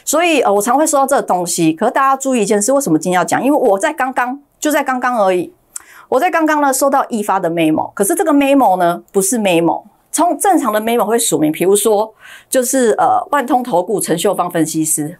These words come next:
我写的，我敢署名。可是我现在很常收到的 memo 是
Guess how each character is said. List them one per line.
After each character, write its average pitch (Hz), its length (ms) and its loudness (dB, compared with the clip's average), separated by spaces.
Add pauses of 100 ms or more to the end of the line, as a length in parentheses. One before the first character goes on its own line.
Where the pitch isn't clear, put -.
我 180 180 2
写 - 260 -2
的， - 160 -8 (220)
我 196 140 0
敢 190 180 -4
署 175 240 -8
名。 - 200 -20 (260)
可 202 100 -2
是 320 340 0
我 180 120 0
现 269 200 0
在 277 80 0
很 226 240 -6
常 220 220 -4
收 208 160 0
到 220 120 -2
的 190 120 0
memo 180 440 -2
是 - 280 -6